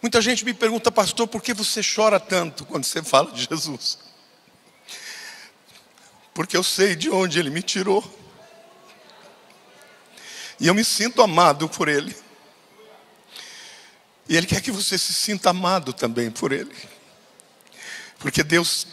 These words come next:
deu o seu melhor, seu único filho, para que Ele pudesse formar uma grande família. Olha que família linda que nós temos aqui.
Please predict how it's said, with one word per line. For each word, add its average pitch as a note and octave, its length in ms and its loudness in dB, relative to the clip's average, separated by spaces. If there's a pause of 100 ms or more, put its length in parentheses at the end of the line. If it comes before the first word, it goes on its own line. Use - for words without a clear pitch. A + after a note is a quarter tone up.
deu F3 280 4
o F#3+ 40 -4
seu - 440 0
melhor, C3+ 520 0 (1200)
seu - 280 -2
único G3+ 360 -6
filho, - 360 -8 (1160)
para C3 160 -2
que B2+ 80 0
Ele C#3 100 -2
pudesse C3+ 720 0 (880)
formar C3 540 4
uma B2+ 200 -4
grande B2+ 440 0
família. B2+ 420 0
Olha G#3+ 140 0
que - 120 -6
família A#2+ 520 0
linda A2+ 340 -2
que C3+ 140 -10
nós B2+ 180 0
temos A#2+ 300 -2
aqui. A#2 340 -4